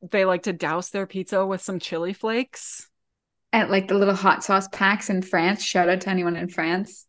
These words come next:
Speaker 1: Mm, I will say, if I have a very creamy pizza in front of me, and, oh, I love to put a little, I like to put a little bit of chili flake on there just for the extra little pop.
Speaker 2: Um, yeah, I don't have any any spice on my pizzas.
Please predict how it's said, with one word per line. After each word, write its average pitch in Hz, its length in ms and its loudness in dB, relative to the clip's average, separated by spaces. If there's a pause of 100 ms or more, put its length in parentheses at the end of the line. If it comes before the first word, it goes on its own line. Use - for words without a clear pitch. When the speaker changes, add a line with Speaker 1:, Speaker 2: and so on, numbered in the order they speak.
(520)
Speaker 1:
Mm, 180 600 -10 (240)
I 208 80 0
will 226 200 4
say, 208 380 2
if 202 140 -2
I 190 100 2
have 214 160 -2
a 233 80 -6
very 202 240 -2
creamy 185 360 -12
pizza 180 300 -10
in 180 120 -10
front 170 220 -10
of 185 60 -10
me, 226 360 -8 (420)
and, 196 160 -10 (300)
oh, 190 200 -6 (300)
I 185 120 -6
love 170 400 -6
to 170 100 -18
put 170 180 -16
a - 20 -12
little, 170 220 -12
I 180 120 -8
like 202 180 0
to 190 80 -12
put 190 120 -6
a 185 60 -6
little 180 160 -8
bit - 120 -14
of 165 60 -14
chili 165 260 -12
flake 160 280 -14
on 170 160 -10
there 175 240 -16 (140)
just 196 160 -10
for 214 100 -6
the 190 180 -4
extra 180 280 -10
little 180 180 -6
pop. - 360 -12 (280)
Speaker 2:
Um, 196 400 -4
yeah, 175 380 2
I 180 160 2
don't 208 280 0
have 180 220 -2
any 170 460 -4 (460)
any 196 200 4
spice - 420 -2
on - 80 -8
my - 80 -6
pizzas. - 600 -10